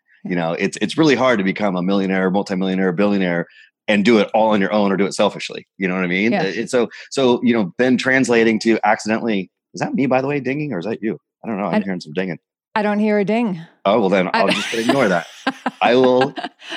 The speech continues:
Speaker 1: I swear I'm not crazy. I'm hearing something.
Speaker 2: <laughs>
Speaker 1: I think I'm getting emails. I should turn that off. But anyways,
Speaker 2: Oh.
Speaker 1: I, I would say, and that's a busy day. It's a Monday. Let's go.
Speaker 2: Yeah.
Speaker 1: Um, but back to that, no, it just became the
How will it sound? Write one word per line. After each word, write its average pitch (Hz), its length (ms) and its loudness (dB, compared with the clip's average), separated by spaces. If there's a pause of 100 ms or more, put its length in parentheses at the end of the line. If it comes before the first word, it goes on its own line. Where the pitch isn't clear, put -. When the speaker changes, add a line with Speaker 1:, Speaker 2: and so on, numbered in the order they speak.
(400)
Speaker 1:
I 160 80 4
swear 160 360 6
I'm 131 60 2
not 131 180 0
crazy. 117 380 -2
I'm 127 160 2
hearing 143 280 -2
something. - 260 -2 (280)
Speaker 2:
<laughs> - 300 -8
Speaker 1:
I 113 60 -2
think 127 140 -2
I'm 110 60 0
getting 104 260 0
emails. 87 280 -2
I 92 60 -2
should 95 200 -6
turn 101 160 -8
that 87 120 -8
off. 80 160 -8 (100)
But 127 140 0
anyways, 170 520 2
Speaker 2:
Oh. 120 60 2
Speaker 1:
I, 123 140 2
I 123 100 4
would 131 180 0
say, 120 160 -2
and 90 100 -6
that's 92 140 -6
a 82 40 -10
busy 87 220 -6
day. 82 180 -4
It's 78 180 -12
a 87 40 -10
Monday. 80 340 -10
Let's 85 120 -12
go. 80 220 -8 (580)
Speaker 2:
Yeah. 175 220 -6
Speaker 1:
Um, 104 440 2 (240)
but 185 140 0
back 208 220 0
to 185 60 -2
that, 185 180 4
no, 208 140 -2
it 170 100 -4
just 214 180 -4
became 202 300 -4
the 175 100 -4